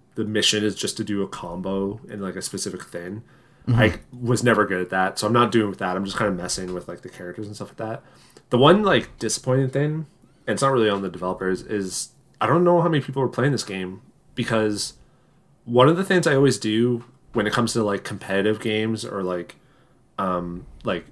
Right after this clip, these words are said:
Speaker 1: a fighting game or a racing game or, like, a first-person shooter like Overwatch or something, is I always jump into online first. I don't even do the
Speaker 2: Mm-hmm.
Speaker 1: tutorial. I just jump online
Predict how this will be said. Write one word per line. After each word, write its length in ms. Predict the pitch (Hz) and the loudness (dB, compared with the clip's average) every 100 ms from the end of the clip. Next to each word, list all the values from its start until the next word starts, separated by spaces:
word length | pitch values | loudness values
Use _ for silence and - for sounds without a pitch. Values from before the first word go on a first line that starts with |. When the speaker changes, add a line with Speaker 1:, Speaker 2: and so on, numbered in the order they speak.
| - | -8
Speaker 1:
a 60 | |
fighting 300 | - 98 101 | -2 0 0
game 320 | 98 95 95 92 | -2 -2 -2 -4
or 120 | 85 | -2
a 20 | |
racing 320 | 92 92 - | -2 -2 -4
game 300 | 90 92 92 | -6 -6 -6
or, 100 | 87 | -6
like, 180 | 87 87 | -8 -10
a 40 | - | -8
first-person 460 | 101 90 92 98 | -6 -6 -6 -6
shooter 260 | - 90 92 | -6 -6 -4
like 120 | 90 | -4
Overwatch 400 | 95 87 101 98 | -6 -2 -2 -2
or 20 | |
something, 260 | - 113 127 | -4 -2 0
is 60 | 110 | 2
I 120 | 98 | 0
always 420 | 117 107 131 135 | 0 4 4 2
jump 280 | 123 104 104 | 2 2 2
into 380 | 107 104 - - | -2 -2 -8 -8
online 460 | 95 98 95 98 | -6 -4 -2 -4
first. 580 | - - 85 120 - - | -6 -8 -6 -6 -8 -4
I 80 | 110 | 2
don't 120 | 131 | 6
even 120 | 156 | 8
do 100 | 131 | 8
the 60 | 117 | 6
Speaker 2:
Mm-hmm. 60 | 104 | 4
Speaker 1:
tutorial. 480 | - 98 92 85 98 | -2 -4 -6 -6 -10
I 60 | |
just 160 | 101 98 | -10 -2
jump 220 | 104 104 | -2 2
online 500 | 107 98 87 98 131 | 0 0 -6 -8 -10